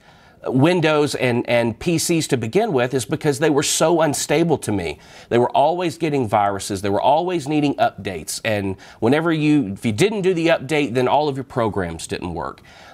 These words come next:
That was very frustrating to me. And I found in my workflow that Apple and, and Mac was so much better than that. You didn't have to update. You didn't have to do all that. But even if you did,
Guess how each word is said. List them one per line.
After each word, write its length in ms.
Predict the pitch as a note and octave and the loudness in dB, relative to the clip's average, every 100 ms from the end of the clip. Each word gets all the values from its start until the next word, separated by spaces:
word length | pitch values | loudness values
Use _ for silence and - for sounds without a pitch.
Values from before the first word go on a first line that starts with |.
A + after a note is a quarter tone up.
| B2+ | 0
That 240 | D#3+ C#3+ | 0 0
was 140 | D#3 | -4
very 180 | C#3 C#3+ | 0 0
frustrating 640 | C3 C#3+ C#3 - B2 A2 | 0 0 0 0 0 2
to 60 | G#2 | 2
me. 160 | G#2 G#2+ | 2 2
And 100 | G#2+ | 0
I 80 | |
found 640 | G#2 - D3+ E3 D#3+ C#3 A#2 _ - | -2 -2 0 0 0 -2 -6 _ -20
in 520 | - - - B2 A#2 | -18 -8 0 2 2
my 260 | A#2+ D3 F#3 | 2 2 2
workflow 760 | E3 C3 - - A2+ G2 F2+ - - - - | 0 -2 -4 -4 0 0 0 -6 -16 -20 -4
that 200 | B2 C3 | 0 0
Apple 440 | - B2+ C3 C3 A#2+ | 0 -2 -2 -4 -2
and, 100 | G#2 | -2
and 160 | A#2 G#2+ | -2 0
Mac 260 | A2+ A#2 - | 0 -2 -6
was 100 | - | -8
so 300 | - B2+ B2 | -2 0 0
much 300 | A2 - A2 | 0 -2 -2
better 200 | A2 G#2+ | 0 0
than 100 | F#2 | -4
that. 140 | D#2+ | -2
You 100 | C3+ | 2
didn't 200 | F#3+ D#3+ | 2 0
have 240 | D#3+ F3+ - | -2 -2 -4
to 100 | - | -2
update. 480 | A2+ - F#2 C2 - - - - | 0 0 -6 -8 -12 -20 -6 2
You 100 | D#3+ | 4
didn't 160 | E3+ | 4
have 260 | D#3 D#3+ D#3+ | 2 0 0
to 80 | C3+ | 0
do 240 | A#2+ G2+ | 2 4
all 120 | F2+ | 2
that. 240 | F2 F2+ A#2+ | 2 0 0
But 120 | E3+ | 0
even 220 | A#3+ A#3+ | 2 2
if 140 | G#3 | 0
you 100 | F#3 | -2
did, 420 | C#3 E3+ F#3+ A#2+ | 0 2 4 2